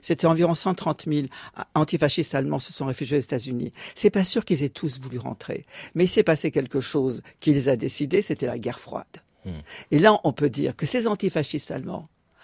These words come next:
Speaker 1: souvent communistes ou proches du communisme, ils étaient vraiment dans le collimateur de McCarthy. Donc, on oublie de dire,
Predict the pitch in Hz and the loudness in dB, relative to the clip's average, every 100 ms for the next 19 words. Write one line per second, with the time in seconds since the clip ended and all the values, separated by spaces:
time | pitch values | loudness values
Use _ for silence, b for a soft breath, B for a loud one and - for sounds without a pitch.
0 | b - - 202 170 175 - 202 175 170 | b -6 0 2 4 2 6 6 6 2
1 | 156 - 156 - 170 135 135 127 160 175 | -4 -6 -2 6 6 6 -4 -6 -6 -10
2 | - - B B 208 185 208 202 147 151 | -14 -20 B B 6 8 10 10 6 6
3 | 185 180 151 120 117 - 131 127 120 - | 6 6 4 0 0 2 2 2 -2 -2
4 | 123 107 127 - - - - - B B | -2 -4 -6 -6 -10 -10 -16 -16 B B
5 | B 185 180 202 233 240 226 247 277 202 | B 2 4 4 4 4 2 4 2 8
6 | 175 151 214 202 165 135 | 6 6 2 6 4 2